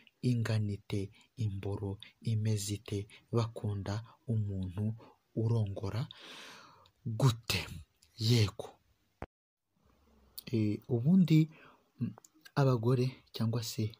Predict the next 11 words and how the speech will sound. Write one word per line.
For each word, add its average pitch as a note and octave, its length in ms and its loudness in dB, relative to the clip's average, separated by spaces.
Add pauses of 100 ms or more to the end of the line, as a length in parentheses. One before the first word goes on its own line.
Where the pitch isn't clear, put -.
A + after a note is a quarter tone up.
(160)
abakobwa, B2 840 -2
reka G2 320 -4
tuvuge G2 540 -6
igitsina G2+ 560 -6
gore G2+ 240 -2
muri G2 240 -2
rusange, F2 640 -4 (400)
e, A2 260 -2
ubundi, B2+ 840 0 (420)
ah, F2+ 420 -4 (1000)
bakunda A#2 1040 0